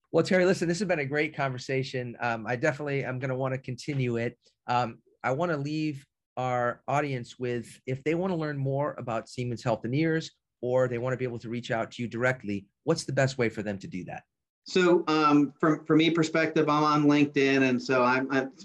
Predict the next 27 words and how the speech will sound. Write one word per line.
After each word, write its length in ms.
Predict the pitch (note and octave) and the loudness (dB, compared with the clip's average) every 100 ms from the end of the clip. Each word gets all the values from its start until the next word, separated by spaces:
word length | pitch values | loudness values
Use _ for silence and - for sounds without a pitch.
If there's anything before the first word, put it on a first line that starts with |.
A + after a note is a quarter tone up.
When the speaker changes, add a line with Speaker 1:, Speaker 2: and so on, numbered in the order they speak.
| - | -8
Speaker 2:
probably 720 | - D3 C3+ C3 B2+ C3 B2+ C3+ | -2 2 4 6 6 6 4 0
my 360 | B2 A#2+ A#2 - | 0 2 0 0
biggest 320 | C3 B2 B2 | 2 4 2
engagement 640 | B2+ G#2+ A#2 A#2 A#2 A#2+ - | 0 2 4 2 2 -4 -2
for 120 | A#2 | -6
people 340 | - A#2+ A#2+ | -2 0 2
in 60 | A#2+ | 2
the, 140 | A#2+ A#2+ | 2 0
in 180 | A#2+ A#2 | 2 2
the 80 | |
marketplace 720 | A2+ A#2 A2+ A#2 A#2+ A#2 A#2 A#2 | 4 2 0 -2 0 2 2 2
and 160 | A2 | 0
networking. 720 | A2+ - A#2 A2 A#2 A2+ A2 - _ _ _ - | 0 2 2 2 0 0 -2 -8 _ _ _ -6
Um, 260 | G#2+ G#2+ G#2 | 0 0 0
so 140 | A#2 | 2
they 140 | A#2+ | 2
can 200 | A#2 A#2+ | 2 0
just 300 | A2+ A#2 - | 0 -2 -2
find, 400 | A#2+ A#2+ A#2+ A#2 - _ _ _ | 0 2 2 0 -2 _ _ _
you 100 | A#2 | -4
know, 60 | A2 | -4
Terry 340 | - C3 B2 | 0 4 4
Koutsoulioutsos, 640 | B2 C#3 C3+ B2+ C3+ C3+ D#3 | 4 2 4 4 4 2 -2
C 400 | - C3+ C3+ C3 | -2 2 2 4
O 140 | B2+ | 4
U 260 | B2 C3 C3 | 4 2 0
T 420 | - E3 G3+ | 2 2 2